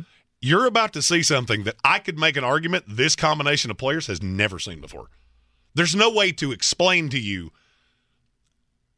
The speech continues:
when you've been going up against Daniel Jones and Justin Fields and all these quarterbacks that are wildly inaccurate.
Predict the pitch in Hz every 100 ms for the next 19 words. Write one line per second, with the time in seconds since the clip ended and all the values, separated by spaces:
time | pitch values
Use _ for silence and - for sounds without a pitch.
0 | - 156 160 160 165 196 160 165 156 170
1 | 165 165 139 135 113 107 101 151 170 165
2 | 151 120 104 147 147 147 143 120 104 90
3 | 143 160 - 156 143 - 160 156 143 139
4 | 127 113 - - - 143 156 185 196 190
5 | 175 123 135 110 101 98 104 170 196 180
6 | 135 131 117 107 - 78